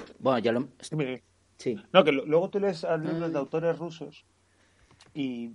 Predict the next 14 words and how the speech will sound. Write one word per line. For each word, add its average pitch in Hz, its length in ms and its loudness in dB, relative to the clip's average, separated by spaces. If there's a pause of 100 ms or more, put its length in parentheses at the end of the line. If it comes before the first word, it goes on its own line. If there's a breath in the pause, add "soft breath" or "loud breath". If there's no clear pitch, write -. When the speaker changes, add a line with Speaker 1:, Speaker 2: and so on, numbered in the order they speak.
Speaker 2:
y 139 120 -4
realmente 160 680 -2
ellos 151 260 -2
también 160 300 -4
tenían, 147 480 -6 (440 soft breath)
ellos 180 180 4
pensaban 165 440 2
que 170 60 -4
iban 135 160 2
a 123 60 -4
ser 151 160 0
atacados 131 600 2
por, 113 360 0
por, 110 340 -6